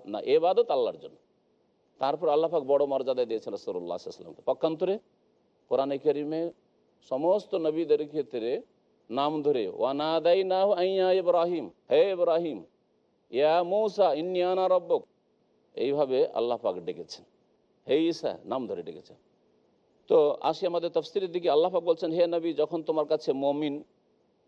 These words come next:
মহিলারা আসবে, ইউবাইনাকা, বায়াত নেওয়ার জন্য বা বায়াত করার জন্য,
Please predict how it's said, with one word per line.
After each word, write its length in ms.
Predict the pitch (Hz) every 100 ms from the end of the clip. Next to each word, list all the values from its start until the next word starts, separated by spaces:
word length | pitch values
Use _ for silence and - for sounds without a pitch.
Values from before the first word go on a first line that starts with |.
| _ 104
মহিলারা 460 | 127 139 127 113
আসবে, 680 | 110 117 - - 120 101 101
ইউবাইনাকা, 1200 | 98 117 113 98 117 185 156 127 - 104 90 80 82
বায়াত 360 | 98 127 156
নেওয়ার 320 | 120 95 95
জন্য 280 | 82 92 82
বা 220 | 87 87
বায়াত 340 | 92 110 113 -
করার 300 | 127 123 107
জন্য, 440 | 107 98 92 90